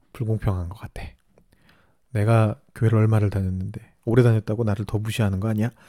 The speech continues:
이런 <laughs> 생각을 하실 수도 있습니다.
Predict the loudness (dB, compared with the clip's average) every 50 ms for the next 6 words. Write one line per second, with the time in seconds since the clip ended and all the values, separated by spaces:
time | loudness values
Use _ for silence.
0 | -20 -20 -6 0 2 6 6 6 6 6 6 6 6 6 6 6 6 4 4 2
1 | 2 -4 -12 -20 -12 -4 2 2 4 6 4 2 2 0 -4 0 4 4 4 4
2 | 2 -4 _ _ _ -10 -10 -8 -8 -8 -10 -10 -10 -14 _